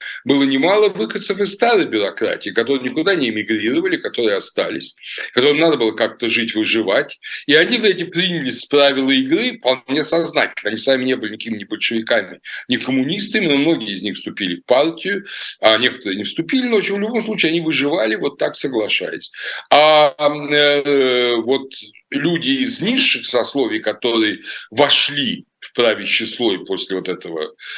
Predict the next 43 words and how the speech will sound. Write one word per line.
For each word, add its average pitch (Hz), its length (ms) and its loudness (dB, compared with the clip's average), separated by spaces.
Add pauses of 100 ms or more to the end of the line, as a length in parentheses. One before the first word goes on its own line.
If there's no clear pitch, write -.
(120)
этой 113 260 4
трагедии, 196 560 2
они 240 200 2
тем 233 160 -2
более 170 220 4
вообще 170 200 -2
ничего 110 200 -4
не 90 80 -12
понимали, 135 840 0
они 110 180 -2
были 101 180 -10
необразованы, 165 880 0 (320)
они 127 280 4
верили 123 440 0
на 107 140 -2
слово 104 480 0
вождям, 151 480 4
молились 127 640 0
на 175 100 2
них, 196 240 -4
в - 40 2
отличие 151 420 0
от 147 120 -8
первых, 156 420 -2 (420)
э, 139 120 4
вот, 135 120 4
потому 135 200 2
что 135 160 2
они 131 180 2
им 113 140 -4
дали 101 300 0
все, 220 500 0 (280)
и 285 420 2
терпели 233 560 -2
до 190 100 0
того 180 220 4
момента, 180 440 0
пока - 220 0
их 147 160 -4
не 117 80 -4
спа-, 107 360 -2
не 117 100 -2
ставили 117 420 0